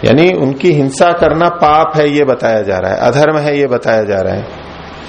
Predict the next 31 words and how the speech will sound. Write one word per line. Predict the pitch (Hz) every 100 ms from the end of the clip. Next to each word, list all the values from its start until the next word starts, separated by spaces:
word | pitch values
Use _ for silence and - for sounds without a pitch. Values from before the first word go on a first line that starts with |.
| - - -
भविष्य | 113 127 -
अर्थापत्ति | 135 - 156 185 - 147
क्या | 147
आ | 139
जाएगी? | 131 131 131 151 160 - - - - - - - - - - - - - - - - - - -
इनकी | 185 -
रक्षा | 107 - 156
करो, | 156 175 185 - - - - - - - - - - - - - - - - - -
चेतन | - 101 - 139
प्राणियों | 135 120 120 120
की | 110 120
और | 147 175
जगत | 143 120 139 127 -
की, | 113
इस | 101
जड़ | 101 131
जगत | 117 110 104 -
की, | -
दोनों | 123 156 175
की |
रक्षा | 180 165 - 160
करो, | 139 127 - - - -
दोनों | 127 160
की | 165
रक्षा | 165 156 -
करनी | 143 131 113
है। | 107 120 -
"मा | 113 123
हिंसी | 131 127 120 131
पुरुषम | 131 - 117 110 123 110
जगत"। | 107 120 -